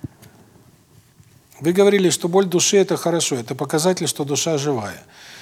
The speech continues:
Но ведь боль души возникает при отрыве от наших привязанностей. То есть это показатель повышенной привязанности к миру.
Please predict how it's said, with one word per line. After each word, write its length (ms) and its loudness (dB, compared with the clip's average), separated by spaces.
Но 80 -6
ведь 160 -2
боль 200 2
души 300 2
возникает 520 0
при 120 -4
отрыве 440 2
от 120 -6
наших 280 -4
привязанностей. 760 -4
То 80 -8
есть 180 0
это 140 -4
показатель 560 -2
повышенной 500 -2
привязанности 600 -2
к 120 -12
миру. 380 -2